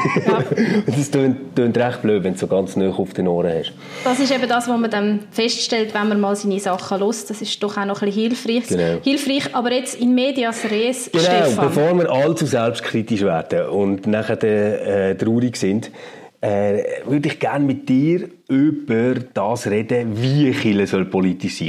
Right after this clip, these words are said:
Speaker 2: Ich, ich sage gerade, warum ich das so frage. Ähm, ob Kirche soll politisch sein, das finde ich mittlerweile wirklich ein langweiliges Thema. Also der Gerhard Pfister und, ähm, andere haben das ja schon mal versucht zu bewirtschaften, wieder das Thema. Ich glaube, da sind wir uns zu einig.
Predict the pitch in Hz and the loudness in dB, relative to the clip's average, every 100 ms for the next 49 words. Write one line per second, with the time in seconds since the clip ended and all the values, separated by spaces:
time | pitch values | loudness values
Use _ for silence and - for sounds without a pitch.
0 | 80 - 98 - 113 117 104 104 104 - | -6 -6 -4 -2 0 0 2 2 0 -2
1 | 92 101 92 98 95 92 - - - - | -2 -2 0 0 -2 -2 -12 -18 -18 -20
2 | _ 107 95 101 127 147 - 135 131 127 | _ -4 0 0 0 0 0 2 2 2
3 | 120 120 110 110 113 104 104 101 98 107 | 0 0 0 0 -2 0 0 0 -2 0
4 | 98 98 98 104 101 107 110 101 104 101 | 2 2 0 0 0 0 2 2 2 2
5 | - 98 95 92 107 104 104 - 104 107 | 0 0 0 2 2 2 0 0 0 2
6 | 90 98 95 92 90 92 95 92 90 - | 2 2 0 0 -2 0 0 0 -2 0
7 | 123 127 - 117 113 110 110 98 87 85 | 0 0 0 2 2 2 2 2 2 0
8 | 82 - 87 80 80 82 101 104 98 92 | -2 -4 -2 -2 -2 0 2 2 2 0
9 | 87 - 90 98 92 92 90 - 110 117 | -4 -2 -2 0 0 0 -2 0 2 2
10 | - - - 101 101 107 104 95 95 90 | -2 -10 -2 0 2 2 2 0 0 0
11 | 87 95 95 90 90 101 - - - - | 0 0 -2 0 0 -2 -4 -12 -12 -14
12 | - - _ - - 120 - 127 131 120 | -20 -20 _ -8 -2 0 0 2 4 4
13 | 113 113 113 - 139 139 98 95 110 113 | 4 2 0 -2 2 2 2 2 2 2
14 | 113 | 0